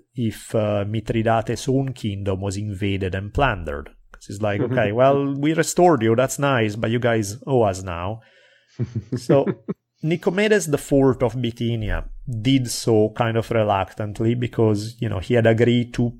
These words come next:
Speaker 1: pay a lot of money to the generals and ambassadors who would restore him to power. Now he owed them money, so, you know, we got to do what we got to do.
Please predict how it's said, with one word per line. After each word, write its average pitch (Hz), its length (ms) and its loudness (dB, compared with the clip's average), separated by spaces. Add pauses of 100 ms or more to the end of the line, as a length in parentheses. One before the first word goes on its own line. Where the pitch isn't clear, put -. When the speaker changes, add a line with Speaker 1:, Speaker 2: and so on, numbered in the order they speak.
(120)
Speaker 1:
pay 113 200 4
a 107 80 6
lot 107 260 2
of - 120 0
money 107 340 2
to 117 100 -8
the 104 100 0
generals 110 640 4
and 104 160 0
ambassadors 104 720 2
who 110 80 0
would 101 200 0
restore 175 400 2
him 160 120 -2
to 139 140 -2
power. 117 520 4
Now 98 200 -2
he 90 160 -2
owed 139 180 4
them 127 160 2
money, 110 460 0
so, 101 440 -4
you 104 160 -8
know, 85 140 -8
we 98 100 -6
got 107 220 -4
to 110 60 -12
do 101 120 -4
what 90 180 -4
we 87 100 -4
got 82 220 -6
to - 80 -12
do. 82 200 -12